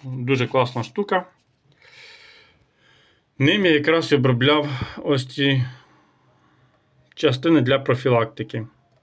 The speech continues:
А потім, все-таки, можливо, я видалю з них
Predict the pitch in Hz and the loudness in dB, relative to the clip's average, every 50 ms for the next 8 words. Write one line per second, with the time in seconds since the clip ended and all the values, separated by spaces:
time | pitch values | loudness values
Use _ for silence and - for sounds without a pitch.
0 | _ _ _ _ _ _ _ _ _ _ _ _ _ _ _ _ _ _ _ _ | _ _ _ _ _ _ _ _ _ _ _ _ _ _ _ _ _ _ _ _
1 | _ _ - - - - - _ _ _ _ _ _ _ _ - 135 127 127 123 | _ _ -20 -20 -20 -20 -20 _ _ _ _ _ _ _ _ -2 0 2 2 2
2 | 123 120 - - 180 208 220 214 - 165 147 - 139 131 - 139 123 - 135 127 | 0 0 -2 0 0 2 2 2 2 0 0 0 -2 -2 -4 -4 -2 -2 -4 -2
3 | - 127 127 131 127 120 127 131 123 113 113 113 113 123 131 127 117 113 131 127 | 0 2 2 2 2 2 2 2 2 4 4 2 2 2 0 0 0 0 0 0
4 | 123 127 117 110 107 110 110 110 107 107 110 127 123 120 113 107 107 - - - | 2 2 2 2 0 0 -2 -2 -4 -4 -4 -2 -2 0 -2 -4 -6 -10 -18 -20
5 | - | -20